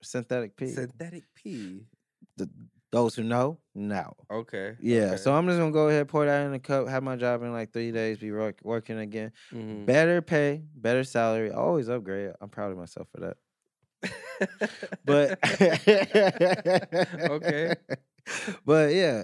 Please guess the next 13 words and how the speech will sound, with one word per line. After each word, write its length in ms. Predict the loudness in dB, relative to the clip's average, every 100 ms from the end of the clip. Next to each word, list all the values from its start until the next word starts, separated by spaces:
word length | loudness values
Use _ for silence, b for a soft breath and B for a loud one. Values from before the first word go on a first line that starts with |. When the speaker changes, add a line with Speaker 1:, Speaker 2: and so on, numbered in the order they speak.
| -2
Speaker 1:
and, 320 | 0 0 -2
and 300 | -2 0 0 0
be 100 | 0
cracking, 580 | 2 2 0 -6 -8 -14 _ -6
and 400 | -2 0 -2 0
that's 200 | 0 2
why 220 | 2 2
we're 140 | 0 -2
gonna 160 | -4
have 180 | -4 -4
new 200 | -4 -4
additions. 540 | -4 -4 -4 -8 -10 -12 -10
Speaker 2:
Mm-hmm. 340 | -8 -8